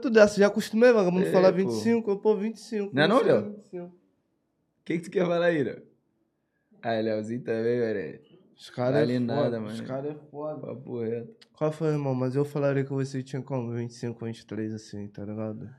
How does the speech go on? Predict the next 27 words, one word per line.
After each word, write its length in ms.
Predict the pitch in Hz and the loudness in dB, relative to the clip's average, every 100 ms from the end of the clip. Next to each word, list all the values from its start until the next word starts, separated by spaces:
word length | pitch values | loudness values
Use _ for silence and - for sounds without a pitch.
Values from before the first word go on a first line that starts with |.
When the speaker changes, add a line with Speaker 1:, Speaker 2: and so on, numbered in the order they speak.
| _ _ | _ _
Speaker 2:
Tá 100 | 95 | -12
bom 180 | 98 98 | -10 -10
também. 520 | 98 98 98 95 107 107 | -10 -10 -8 -8 -10 -12
Speaker 1:
Entendeu? 400 | - 110 117 117 131 _ _ _ _ | -12 -8 -8 -10 -14 _ _ _ _
Mas 160 | 120 135 | -14 -10
como? 260 | 147 123 | -8 -8
Suave 460 | 110 - 139 139 135 | -10 -10 -4 -4 -4
também, 280 | 139 131 127 | -6 -4 -4
ter, 260 | 127 123 120 _ _ | -4 -6 -6 _ _
tamo 220 | 120 123 | -4 -2
aí 120 | 123 | -2
nos 220 | 127 127 | -2 -6
trinta 380 | - 123 123 - | -8 -8 -6 -4
aí. 180 | 123 123 - _ - | -4 -6 -10 _ -12
Mas, 140 | 113 123 120 | -6 -4 -2
Zé, 160 | 123 117 - | -4 -6 -8
tamo 140 | 117 | -4
Speaker 2:
Calma, 140 | 110 | -2
Speaker 1:
bem 80 | 107 | -2
pra 80 | 98 | -4
Speaker 2:
tô 100 | - | -6
com 40 | 131 | -6
Speaker 1:
caramba. 140 | 123 | -6
Speaker 2:
vinte 200 | 101 98 | -8 -10
e 40 | 110 | -10
nove. 380 | 107 110 139 - _ _ _ _ - - _ - _ _ - _ - - _ - - - | -10 -10 -14 -18 _ _ _ _ -20 -20 _ -20 _ _ -20 _ -20 -20 _ -20 -20 -8
Speaker 1:
Pô, 200 | 190 | -4